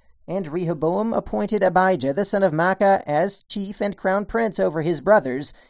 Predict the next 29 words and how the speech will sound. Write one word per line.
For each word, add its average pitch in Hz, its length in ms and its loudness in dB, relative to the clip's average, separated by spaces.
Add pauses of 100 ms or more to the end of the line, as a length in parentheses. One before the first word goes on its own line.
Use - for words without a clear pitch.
in 175 120 -2
order 147 300 -2
to 175 100 -6
make 147 300 -4
him 143 160 -4
king. 151 480 -6 (380)
And 98 220 -12
he 143 120 -8
dealt 139 320 0
wisely 170 640 -2
and 175 180 -4 (100)
distributed 180 720 -2
some 202 220 0
of 196 100 0
his 196 220 0
sons 143 340 -2
throughout 156 400 2
all 214 240 8
the 233 80 4
land 185 300 0
of 190 120 -2
Judah 180 280 0
and 180 240 -2
Benjamin, 147 500 -2 (240)
throughout 170 380 4
all 185 160 8
the 208 100 2
fortified 143 560 0
cities, 135 420 0